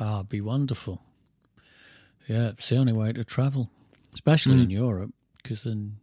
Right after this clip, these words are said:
Speaker 1: you know, some of those European trains have got excellent restaurant cars, and you can, you know, with proper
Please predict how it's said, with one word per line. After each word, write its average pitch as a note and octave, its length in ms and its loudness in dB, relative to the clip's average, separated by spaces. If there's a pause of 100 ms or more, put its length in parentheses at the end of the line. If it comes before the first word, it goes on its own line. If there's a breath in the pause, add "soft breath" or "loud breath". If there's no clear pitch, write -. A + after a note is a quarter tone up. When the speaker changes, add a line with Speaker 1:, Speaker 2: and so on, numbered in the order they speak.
(220)
Speaker 1:
you A2+ 80 -4
know, G2 160 -6
some B2+ 260 0
of A#2 80 4
those G#2 400 -4 (560 loud breath)
European G#2+ 720 4
trains G#2 420 0
have G2+ 160 -6
got A2 280 -4
excellent G#2 560 -8
restaurant A#2 600 -4
cars, G2+ 420 -10
and G2+ 80 -8
you G#2 180 -10
can, G#2 220 -10
you A#2+ 160 -4
know, F#2 140 -4
with G2 240 -8
proper G2+ 480 -6